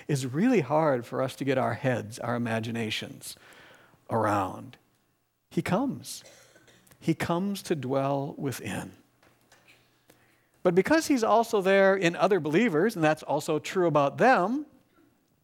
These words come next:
and we experience God's grace flowing from others towards us in many forms, and that's also reality, we can fail to grasp how much he's actually in us. So here's just one example of where people's discernment of this can remain muddled,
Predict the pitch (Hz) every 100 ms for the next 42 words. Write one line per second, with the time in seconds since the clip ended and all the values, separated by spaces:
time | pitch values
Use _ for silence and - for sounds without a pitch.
0 | _ - 175 175 180 - - 294 311 247
1 | - 196 180 147 190 175 - 214 277 320
2 | 196 196 277 - - - - - 190 190
3 | 190 185 170 151 - - _ - - 208
4 | 277 330 254 160 151 185 196 170 202 269
5 | 311 - 208 170 185 233 - - - -
6 | 151 147 - 139 156 214 208 220 262 294
7 | 156 110 131 196 - - - 175 202 220
8 | 180 - 240 247 214 170 190 269 285 -
9 | 180 165 175 - 214 185 202 208 - 214
10 | 196 170 _ 139 185 196 302 427 - -
11 | - - _ _ _ _ _ _ - 180
12 | 254 262 214 208 233 180 202 208 151 147
13 | 151 151 147 160 165 165 160 160 165 220
14 | 202 156 147 226 247 214 151 147 - 175
15 | 156 156 160 160 156 175 196 135 104 151